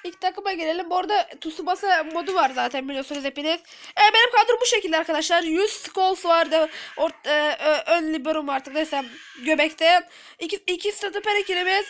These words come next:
E, bunun adı, bu, bunun adını tam bilmiyorum. Gerard Brandt, e, White biri. E, bu da Van Dijk arkadaşlar, doksan yedilik. Full herhalde.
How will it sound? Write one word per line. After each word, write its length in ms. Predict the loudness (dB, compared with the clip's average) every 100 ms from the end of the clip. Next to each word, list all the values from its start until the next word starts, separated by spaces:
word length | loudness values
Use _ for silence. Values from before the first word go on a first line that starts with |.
| 0
E, 320 | 2 2 -2
bunun 100 | -4
adı, 160 | -2 -2 -2 -2
bu, 120 | 0 0 0
bunun 180 | -8 -6
adını 260 | -6 -4
tam 220 | -2 -2
bilmiyorum. 500 | -2 -4 -2 0 0 -4 -20 _ _ _ _ _ _ _ -18 -10 0
Gerard 500 | 4 6 8 6 4 -10 -20 -20
Brandt, 920 | -16 -4 2 6 6 4 -2 -8 -6 2
e, 180 | 2 4 0 4
White 540 | 6 6 4 0 0
biri. 360 | 0 0 0 0 -2 -4 -4 -12 -8 -2
E, 260 | -2 0
bu 60 | 2
da 100 | 4
Van 100 | 4
Dijk 260 | 4 2
arkadaşlar, 380 | 2 0 -2 -2
doksan 240 | -4 -2 -4
yedilik. 680 | -2 -2 -2 -4 -8 -8 -14
Full 340 | -14 -8 0
herhalde. 520 | 2 2 2 2 0